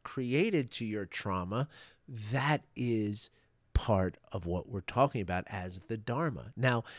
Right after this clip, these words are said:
of course, there are people who lived a life without trauma. Lucky them, <laughs> right?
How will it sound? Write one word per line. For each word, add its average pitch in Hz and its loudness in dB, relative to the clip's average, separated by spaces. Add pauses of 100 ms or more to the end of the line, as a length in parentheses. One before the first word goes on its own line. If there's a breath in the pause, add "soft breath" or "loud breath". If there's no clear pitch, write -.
(220 loud breath)
of 147 0
course, 175 4
there 151 2
are 143 2
people 160 0
who 147 -2
lived 151 6
a 127 0
life 123 4
without 170 6
trauma. 98 0 (460)
Lucky 147 4
them, 131 4 (160)
<laughs> - -6
right? 147 12